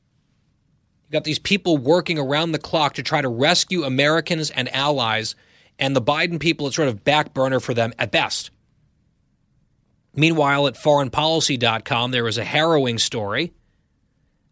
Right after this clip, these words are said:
about how a lot of the U S allies who were counting on us, and we made promises to them, they're giving up hope.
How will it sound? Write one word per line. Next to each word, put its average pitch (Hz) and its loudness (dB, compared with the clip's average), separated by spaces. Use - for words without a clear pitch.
about 135 2
how 147 2
a - 2
lot 135 2
of 160 0
the 147 0
U 147 0
S 135 0
allies 131 0
who 139 -6
were 120 -4
counting 214 2
on 107 -2
us, 143 -4
and 151 -8
we 139 -8
made 123 -6
promises 175 -2
to 139 -6
them, 113 -6
they're 156 4
giving 147 2
up 131 0
hope. 117 0